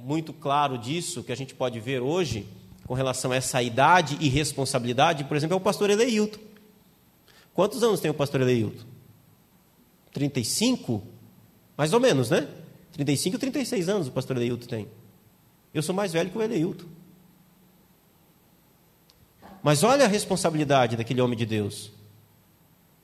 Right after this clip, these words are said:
É disso que tá tratando aqui. Timóteo ainda era, para um homem, pra vida comum da vida, ele tinha uma idade, ok. Pra ser pastor de pastores, eles consideravam que Timóteo era muito novo.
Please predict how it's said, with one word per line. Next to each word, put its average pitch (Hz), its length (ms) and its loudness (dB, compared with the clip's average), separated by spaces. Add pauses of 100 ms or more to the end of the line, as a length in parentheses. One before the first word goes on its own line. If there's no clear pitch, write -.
(180)
É 180 120 6
disso 262 380 4
que 220 220 4
tá 214 200 6
tratando 185 380 4
aqui. 139 600 0 (880)
Timóteo 247 500 6
ainda 214 460 8
era, 165 480 6 (320)
para 208 240 8
um 190 180 6
homem, 147 720 6
pra 165 160 6
vida 143 240 4
comum 165 320 4
da 220 100 6
vida, 311 440 2
ele 302 160 0
tinha 175 180 0
uma 185 80 4
idade, 165 400 4 (520)
ok. - 560 0 (360)
Pra 294 220 8
ser 285 200 10
pastor 240 540 6
de 196 100 2
pastores, 196 1120 4 (340)
eles 220 300 10
consideravam 220 600 6
que - 100 -10
Timóteo 180 380 0
era 160 100 0
muito 214 300 -2
novo. 117 400 -2